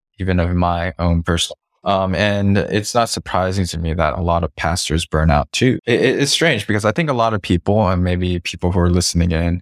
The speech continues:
who aren't very well acquainted with a church or any kind of religious affiliation,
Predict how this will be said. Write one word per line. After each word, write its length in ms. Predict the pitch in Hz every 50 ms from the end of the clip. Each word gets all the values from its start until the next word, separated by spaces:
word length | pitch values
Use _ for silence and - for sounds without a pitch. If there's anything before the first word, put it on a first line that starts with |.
| - - -
who 580 | - 90 90 87 87 87 90 90 90 90 87 - -
aren't 260 | 95 98 98 101 95 - _ _ _ _ _ _
very 140 | 98 92 92
well 220 | 92 95 92 90
acquainted 720 | 87 - - - 95 98 120 131 - 160 156 147 156 156 156
with 480 | 147 139 143 143 143 143 - - - _ _ _ _ _ - - _ _ _ -
a 100 | 113 113
church 440 | - - - 127 123 127 123 - -
or 60 | 95
any 140 | 95 101 95
kind 180 | - 95 95
of 60 | 95 92
religious 480 | 92 92 92 87 90 90 87 - -
affiliation, 880 | 90 87 - 85 87 85 85 87 87 87 87 - - 104 104 107 127 -